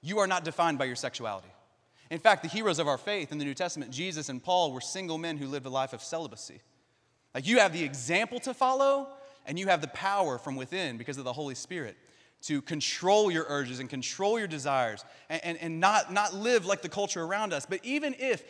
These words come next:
you're married, you start to see, and, and even if you're not married, you see it. You know that sex is such a significant, uh, uh, emotionally significant, spiritually significant thing in your life that if you use it in the wrong context,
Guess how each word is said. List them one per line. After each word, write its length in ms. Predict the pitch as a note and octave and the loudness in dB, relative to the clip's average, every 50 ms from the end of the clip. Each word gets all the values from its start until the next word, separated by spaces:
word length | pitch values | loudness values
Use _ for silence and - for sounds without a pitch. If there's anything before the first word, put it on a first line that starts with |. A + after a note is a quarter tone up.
| - - - | -20 -16 -8
you're 120 | F#3 G#3+ G3+ | -4 -4 -2
married, 380 | G3 A3 B3 B3+ A#3+ F#3 E3+ | 2 6 6 8 8 6 4
you 60 | G3 G#3 | 2 2
start 220 | - A#3 A#3 - | 4 4 2 2
to 80 | A3 G3+ | 2 -2
see, 140 | B3+ A#3+ | -2 -2
and, 120 | G#3+ A3 A3 | -2 -2 -2
and 100 | A3 B3+ | 0 -2
even 120 | D#4 E4 | -2 -2
if 60 | D#4 | -2
you're 60 | D4 C#4+ | -2 -2
not 200 | D#4 F#4 F4+ C4 | 0 0 0 -2
married, 280 | B3+ G3 D#3+ D3 D3+ | 0 2 2 2 2
you 60 | G#3+ | 0
see 300 | A3+ - - - D4+ D#4 | -2 -2 0 0 0 0
it. 160 | A#3+ - - - - - - - | 0 -2 -4 -12 -20 -20 -20 -10
You 180 | - F#3 A#3+ C4 | -4 -2 0 0
know 280 | A#3+ A#3 B3 C4 C4 A#3+ | 2 2 2 0 0 0
that 180 | F3+ D#3+ C3 - | -2 -4 -6 -6
sex 400 | - - - A#3+ A3+ - - F#3 | -4 -4 -4 -6 -6 -8 -8 -8
is 80 | E3+ | -6
such 260 | - - G#3 F#3+ - | -2 -2 -2 0 0
a 240 | F3 D#3 C#3+ C#3 B2+ - - - - - _ _ _ _ | 0 0 0 0 -2 -6 -12 -20 -20 -20 _ _ _ _
significant, 1120 | - - - - F3 C#3 C#3+ C#3 C#3+ E3 G#3 A#3+ - B3 A#3+ G#3+ B3 B3 A3+ - - - - _ _ _ _ _ _ _ _ _ _ _ _ _ _ | -12 -10 -6 -6 -4 -4 -4 -4 -4 -2 -2 -2 -2 -2 -4 -4 -4 -8 -8 -12 -16 -18 -20 _ _ _ _ _ _ _ _ _ _ _ _ _ _
uh, 220 | - C3 A#2+ G#2+ - _ _ _ _ _ - | -12 -12 -12 -12 -14 _ _ _ _ _ -10
uh, 100 | C#3 B2 - - _ _ _ - | -10 -10 -10 -14 _ _ _ -8
emotionally 880 | F3 E3 E3+ F3 F3+ G3+ A3+ B3 C4 - - - A#3 A3+ A3 G#3 G#3+ G#3 | -6 -4 -4 -2 2 4 4 6 6 4 2 2 0 -2 -4 -4 -4 -6
significant, 640 | - - A3 F#3+ G3+ A3+ G#3+ G#3+ A3 G#3 G#3+ F3+ | -6 -6 -6 -6 -4 -6 -6 -6 -8 -10 -8 -6
spiritually 560 | - - - - G3 A#3 C4 - - A3+ A#3 G#3+ | -6 -6 -4 -2 0 0 2 0 0 -4 -4 -6
significant 720 | - - G#3 F#3 G#3 G#3 G#3 - G#3 F#3+ G#3+ G#3 F#3+ - - - _ _ _ _ - | -6 -6 -8 -6 -6 -8 -6 -6 -6 -6 -6 -8 -10 -12 -18 -20 _ _ _ _ -16
thing 420 | - - B3 C4+ B3+ G#3+ G#3 G#3+ | -8 2 4 6 6 6 4 2
in 80 | G#3 F#3+ | 0 0
your 120 | F3+ F3+ | 0 0
life 440 | G3 A#3+ B3 B3 A3+ G#3+ G#3 - - - _ _ _ _ _ _ _ _ _ _ - | 0 -2 -2 -2 -4 -4 -8 -12 -18 -20 _ _ _ _ _ _ _ _ _ _ -6
that 100 | E3+ F#3+ | -4 -4
if 120 | F3+ D3 | -2 2
you 120 | G#3 D4 F4+ | 6 6 6
use 240 | F4+ E4 D#4+ C4+ C4+ | 8 8 6 6 6
it 80 | B3 | 4
in 60 | A#3+ | 2
the 60 | A#3 G#3+ | 2 4
wrong 220 | G#3 G3+ F#3 D#3+ | 4 2 2 4
context, 720 | - A#3+ C#4 D#4 D4 - F3+ C3 A#2 - - - - - | 4 4 4 4 4 2 0 -2 -2 -4 -10 -10 -10 -12